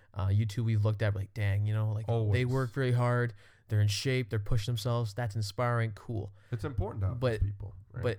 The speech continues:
Speaker 1: yeah, it
Speaker 2: For
Speaker 1: get,
Speaker 2: sure.
Speaker 1: but what is, the important part is you're not looking at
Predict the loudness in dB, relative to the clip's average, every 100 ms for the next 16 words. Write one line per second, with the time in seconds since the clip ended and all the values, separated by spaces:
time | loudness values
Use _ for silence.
0 | -4 -2 0 0 -2 -4 -6 -8 -2 -2
1 | -2 -4 -10 _ -10 -4 -4 -2 -2 -4
2 | -2 -2 -2 -2 -2 0 -2 -2 -4 -2
3 | 2 2